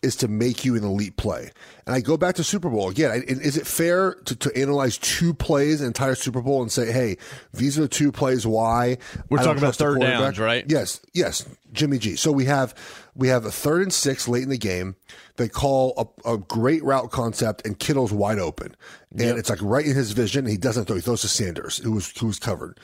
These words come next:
Speaker 1: And then later in the game, Emmanuel Sanders is wide open. I was right there. I was at the fifteen-yard line where my seats were. I saw him dart past me, go, go behind the Chiefs safety. That should have been a touchdown. The game should have
Speaker 2: Yeah.
Speaker 1: ended right there. Actually, he would
Speaker 2: Yep,
Speaker 1: have been
Speaker 2: that
Speaker 1: down,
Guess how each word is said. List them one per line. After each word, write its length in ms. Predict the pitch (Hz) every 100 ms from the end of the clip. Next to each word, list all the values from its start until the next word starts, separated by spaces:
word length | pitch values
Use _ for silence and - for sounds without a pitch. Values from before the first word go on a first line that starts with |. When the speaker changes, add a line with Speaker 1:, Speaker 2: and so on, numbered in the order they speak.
| - - - -
Speaker 1:
And 80 | 127
then 80 | 123
later 200 | 151 175
in 60 |
the 60 | 156
game, 120 | 170
Emmanuel 400 | 139 143 165 175
Sanders 300 | - 185 165
is 100 | 127
wide 200 | 120 143
open. 180 | 185 -
I 80 | 160
was 200 | 151 139
right 400 | 113 131 196 175
there. 140 | 160
I 60 | 123
was 160 | 123 131
at 80 |
the 80 | 139
fifteen-yard 640 | - 185 - 196 170 151 151
line 260 | 156 143 127
where 200 | 110 123
my 120 | 139
seats 300 | 123 147 -
were. 240 | 143 147 - - - -
I 140 | 131
saw 320 | - 170 165
him 400 | 165 160 139 -
dart 260 | - 139 -
past 400 | - 143 143 135
me, 260 | 135 131 123 - - _
go, 260 | - 120 - -
go 100 | 120
behind 480 | 87 - - 156 151
the 40 |
Chiefs 300 | - 156 147
safety. 560 | - 131 131 - 123 123 - - -
That 180 | 135 143
should 120 | 160
have 60 |
been 80 | 151
a 20 |
touchdown. 420 | 143 151 - 143 123
The 60 |
game 180 | 98 120
should 120 | 117
have 100 | 98
Speaker 2:
Yeah. 20 |
Speaker 1:
ended 180 | 107 104
right 220 | 101 101
there. 100 | -
Actually, 200 | 107 156
he 20 | 165
would 60 |
Speaker 2:
Yep, 40 | 214
Speaker 1:
have 60 |
been 80 | 220
Speaker 2:
that 60 |
Speaker 1:
down, 80 | 131